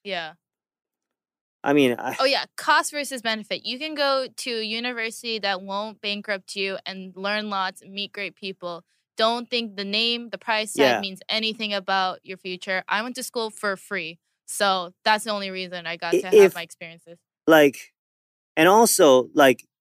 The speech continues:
Speaker 2: if you are good at something, like, if you feel like, if you, if you are, like, if you can feel it in your heart that you're good at something,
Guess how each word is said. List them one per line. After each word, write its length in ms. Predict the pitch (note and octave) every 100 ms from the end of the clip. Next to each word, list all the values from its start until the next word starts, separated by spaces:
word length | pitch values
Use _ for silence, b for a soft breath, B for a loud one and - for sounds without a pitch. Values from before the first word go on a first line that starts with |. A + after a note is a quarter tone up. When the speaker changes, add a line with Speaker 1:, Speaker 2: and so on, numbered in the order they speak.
| _
Speaker 2:
if 180 | E3+ D#3+
you 160 | A3+ D4+
are 140 | D4
good 300 | D#3 - -
at 120 | E3+ F3+
something, 580 | G3 F#3 - G3+ G3 - _ _ _ _ _ -
like, 120 | D3+
if 160 | D#3 F#3+
you 100 | F#3+
feel 380 | - G3 G3
like, 260 | G3+ F#3+ F3+
if 180 | E3+ -
you, 140 | F#3 F3
if 220 | D#3+ -
you 140 | G#3
are, 180 | G3+ D3+ B2
like, 260 | D3+ B2+ A#2+
if 180 | E3+ -
you 60 | F3+
can 160 | F3
feel 400 | - - F#3 F#3+
it 100 | G3
in 100 | F3+
your 120 | D3+
heart 220 | C3+ C#3 D#3
that 120 | C#3
you're 140 | B2+
good 260 | G#2+ A#2+ C3
at 160 | D#3+
something, 500 | - E3 D#3+ F3+ F3+